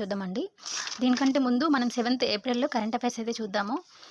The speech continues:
క్విక్ రివిజన్ చేస్తాం కదా ఎవ్రీడే, అలా మీకు హెడ్‌లైన్స్ లాగా చెప్తాను చూడండి.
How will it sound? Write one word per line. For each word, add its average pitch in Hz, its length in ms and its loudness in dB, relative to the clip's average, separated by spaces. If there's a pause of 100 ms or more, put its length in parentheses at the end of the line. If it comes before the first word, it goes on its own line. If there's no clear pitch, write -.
(140)
క్విక్ 247 180 -2
రివిజన్ 254 340 4
చేస్తాం 233 260 0
కదా 220 180 0
ఎవ్రీడే, 220 360 0
అలా 220 180 0
మీకు 240 300 0
హెడ్‌లైన్స్ 220 460 0
లాగా 220 120 -2
చెప్తాను 214 400 -6
చూడండి. 202 380 -6